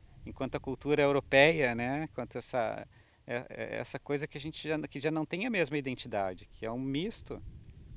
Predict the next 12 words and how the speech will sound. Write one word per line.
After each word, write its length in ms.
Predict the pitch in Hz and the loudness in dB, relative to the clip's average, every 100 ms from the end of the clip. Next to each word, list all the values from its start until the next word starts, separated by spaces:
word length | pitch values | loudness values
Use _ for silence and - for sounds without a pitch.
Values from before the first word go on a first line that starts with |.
| - - - 101 | -12 -10 -10 -10
Aliás, 340 | 107 120 135 151 | -6 0 2 0
a 60 | |
gente 140 | 165 - | -6 -6
se 100 | - | 0
olha 200 | 156 165 | 0 0
pra 180 | - 156 | -2 -4
história, 420 | - 147 151 160 | -2 2 4 2
a 40 | |
gente 220 | 139 143 117 | -4 -6 -2
vê 120 | 143 | -2
todas 420 | - 156 170 156 | 0 0 -2 -4
as, 380 | 139 - - | -6 -6 -12